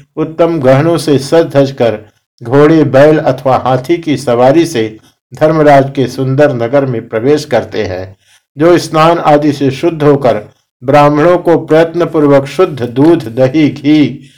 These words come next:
गुड़ और शहद का श्रद्धा के साथ दान करते हैं, वे चक्रवाकों से जुते हुए सुवर्ण में विमानों पर बैठकर यमलोक की यात्रा करते हैं। उस समय गंधर्वगण उनके साथ रहकर भांति भांति के बाजे बजाते हुए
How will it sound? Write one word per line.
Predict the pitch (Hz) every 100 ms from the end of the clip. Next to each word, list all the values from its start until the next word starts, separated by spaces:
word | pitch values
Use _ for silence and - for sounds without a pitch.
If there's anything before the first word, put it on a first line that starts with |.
| _ -
गुड़ | 127 165 151 131 - _ _
और | 147 156
शहद | 147 139 156 -
का | 160 143
श्रद्धा | - 135 131 165
के | 165 143
साथ | - 127
दान | 151 120 135 151
करते | 147 135 - 123
हैं, | 104 101 - _ _ _
वे | 143 147
चक्रवाकों | 151 147 143 131 139 139 165
से | 160 143
जुते | 123 135 165 165
हुए | 135 113 107 - _ _ -
सुवर्ण | 151 170 165
में | 143
विमानों | 135 123 127 127 151
पर | 151 139 117
बैठकर | 127 147 147 123 104 101 _ _ -
यमलोक | 131 127 127 151 151
की | 123
यात्रा | 113 107 - 143
करते | 139 110 98 107
हैं। | 98 95 95 - _ _
उस | 156 156
समय | 156 143 135
गंधर्वगण | 139 139 135 151 139 147 147 147 - - _
उनके | 165 175 170
साथ | 151 151 135 127
रहकर | 151 160 151 120
भांति | 135 151 156
भांति | 135 135 131 123
के | 131
बाजे | 113 123 127 135
बजाते | 123 127 123 127 160
हुए | 135 113